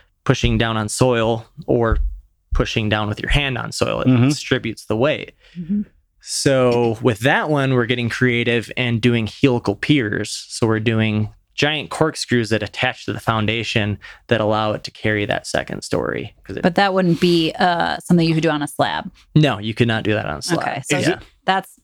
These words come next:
Speaker 3: typically a garage is built on a slab,
Speaker 1: Yeah.
Speaker 3: and so you're, you're just not able to put that second story. You have to start over.
Speaker 1: Exactly.
Speaker 2: And you can't
Speaker 1: Yeah.
Speaker 2: reinforce the slab, or you just have to
Speaker 1: You can, but it's,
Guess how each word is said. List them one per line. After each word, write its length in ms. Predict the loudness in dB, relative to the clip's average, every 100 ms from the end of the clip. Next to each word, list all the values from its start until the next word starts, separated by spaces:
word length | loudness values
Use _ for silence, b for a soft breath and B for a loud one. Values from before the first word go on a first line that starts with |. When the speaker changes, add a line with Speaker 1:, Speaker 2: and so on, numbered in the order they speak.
| 0
Speaker 3:
typically 720 | 2 4 2 2 2 2 0 0
a 100 | 0
garage 300 | 2 0 -2
is 60 | 0
built 180 | 0 0
on 140 | -4
a 40 |
slab, 380 | 0 2 2 2
Speaker 1:
Yeah. 140 | 0 0
Speaker 3:
and 140 | 0
so 280 | 2 2 0 0
you're, 240 | -2 -2 -8 _ -2
you're 100 | -2
just 260 | 0 -2 2
not 300 | 2 2 0
able 180 | 0
to 60 | -2
put 220 | 0 0
that 160 | 0 0
second 180 | 0 0
story. 260 | 0 2
You 60 | 0
have 160 | -2 -4
to 160 | -8 -8
start 280 | -2 -2 0
over. 360 | -2 -2 -4 0
Speaker 1:
Exactly. 460 | 0 2 0 2 2
Speaker 2:
And 100 | 2
you 60 |
can't 300 | 4 2 0
Speaker 1:
Yeah. 60 | 0
Speaker 2:
reinforce 600 | 2 2 2 2 2 2 -2
the 100 | -2
slab, 480 | 0 2 2 2
or 120 | 0 0
you 140 | 0
just 160 | 0 0
have 180 | -2 0
to 140 | 2 4
Speaker 1:
You 220 | 2 0
can, 880 | -4 -4 -2 0 0 2 2 2 2
but 160 | 0
it's, 280 | 0 -4 -8